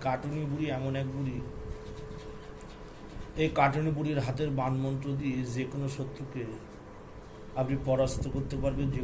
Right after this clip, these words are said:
কোনো শত্রুকে নিহত করবে, করতে পারবেন, শত্রুকে শেষ করতে পারবেন।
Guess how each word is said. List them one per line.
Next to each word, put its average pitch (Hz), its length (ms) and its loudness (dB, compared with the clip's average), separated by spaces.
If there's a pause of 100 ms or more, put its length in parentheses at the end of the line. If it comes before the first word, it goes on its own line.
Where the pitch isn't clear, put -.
কোনো 131 140 0
শত্রুকে 127 720 -4 (1080)
নিহত 139 420 4
করবে, 156 360 0
করতে 143 360 -2
পারবেন, 180 300 2
শত্রুকে 135 460 -2
শেষ - 200 -4 (120)
করতে 113 220 -8
পারবেন। 107 360 -2